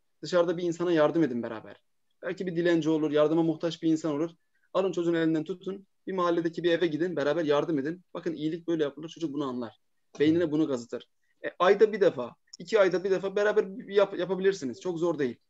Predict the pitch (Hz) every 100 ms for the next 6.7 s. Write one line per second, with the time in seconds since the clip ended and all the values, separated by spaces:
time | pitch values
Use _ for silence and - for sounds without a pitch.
0 | _ _ - 190 190 202 190 180 180 185
1 | 170 170 170 165 156 160 151 127 110 165
2 | 180 190 156 165 - 190 180 170 170 156
3 | 151 135 123 - _ _ _ 180 208 170
4 | 151 135 123 123 - _ _ 143 190 190
5 | 147 139 131 117 120 - 147 170 170 160
6 | 151 165 165 196 143 156 208